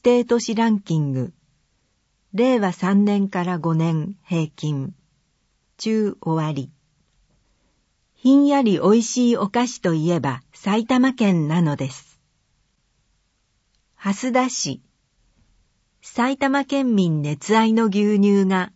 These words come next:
アイスに？モミアンドトイズ、パサール蓮田店。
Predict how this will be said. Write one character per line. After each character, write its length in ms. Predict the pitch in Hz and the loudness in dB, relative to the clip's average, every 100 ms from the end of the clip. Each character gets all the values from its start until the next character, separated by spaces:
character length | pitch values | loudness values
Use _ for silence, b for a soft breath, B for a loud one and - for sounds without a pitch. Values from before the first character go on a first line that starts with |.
| _ | _
ア 140 | 226 | -2
イ 100 | 254 | 0
ス 180 | 226 160 | -2 -6
に？ 260 | 143 151 202 _ _ _ _ _ _ _ _ _ _ _ _ _ _ - | -4 -4 -6 _ _ _ _ _ _ _ _ _ _ _ _ _ _ -2
モ 140 | 240 | 0
ミ 220 | 285 269 | 2 0
ア 120 | 202 | 0
ン 120 | 180 156 | 0 -2
ド 160 | 160 | -2
ト 220 | 156 202 | 0 2
イ 120 | 202 170 | 2 2
ズ、 280 | 135 143 180 _ _ _ _ | -2 -10 -10 _ _ _ _
パ 140 | - 185 | -8 -8
サ 260 | - 269 262 | -4 -2 -2
ー 60 | |
ル 140 | 190 160 | -2 -4
蓮 320 | 156 143 175 | -6 -8 -4
田 140 | 208 | -4
店。 400 | 202 156 143 160 | -2 -6 -6 -10